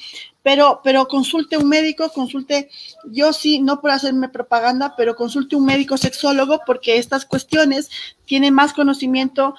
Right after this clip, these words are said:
el sexólogo que incluso el ginecólogo. El ginecólogo lo maneja esto desde el punto de vista médico-tecnicista, el sexólogo lo maneja desde el punto de ves-, vista médico, tecnicista y psicológico,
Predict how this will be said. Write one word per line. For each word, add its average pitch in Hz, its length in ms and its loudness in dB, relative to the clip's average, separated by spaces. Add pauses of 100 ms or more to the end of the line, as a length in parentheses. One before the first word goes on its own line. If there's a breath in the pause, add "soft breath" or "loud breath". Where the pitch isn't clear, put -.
(240 loud breath)
el 240 120 -2
sexólogo 311 640 2
que 285 100 -2
incluso 269 320 -2
el 262 60 -2
ginecólogo. 226 720 0
El 214 60 -2
ginecólogo 269 680 0
lo 269 140 2
maneja 254 500 2
esto 262 220 -4
desde 240 220 -4
el 220 80 -4
punto 254 260 -4
de 262 80 0
vista 247 400 0 (380 loud breath)
médico-tecnicista, 269 1300 0 (340 loud breath)
el 247 140 -2
sexólogo 294 600 2
lo 254 120 2
maneja 247 380 -2
desde 240 140 0
el 214 40 -8
punto 254 240 -4
de 240 140 4
ves-, 262 340 0
vista 254 340 0
médico, 311 580 2
tecnicista 247 680 -2
y 294 100 0
psicológico, 233 840 -2